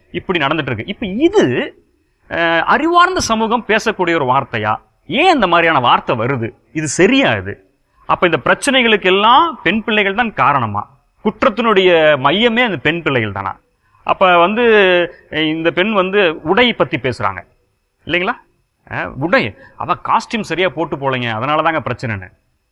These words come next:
இரண்டு வயது குழந்தைக்கு, மூன்று வயது குழந்தைக்கு என்ன காஸ்டியூம்?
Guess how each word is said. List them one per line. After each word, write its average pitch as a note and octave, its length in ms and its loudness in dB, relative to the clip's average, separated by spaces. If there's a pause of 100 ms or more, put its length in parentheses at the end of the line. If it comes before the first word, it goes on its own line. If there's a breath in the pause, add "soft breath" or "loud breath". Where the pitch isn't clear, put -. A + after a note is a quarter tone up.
(160)
இரண்டு F#3 300 -2
வயது E3 260 0
குழந்தைக்கு, E3+ 500 -2
மூன்று E3 300 -4
வயது D3+ 200 -4
குழந்தைக்கு D3+ 360 -2
என்ன C3 220 -4
காஸ்டியூம்? B2+ 400 -4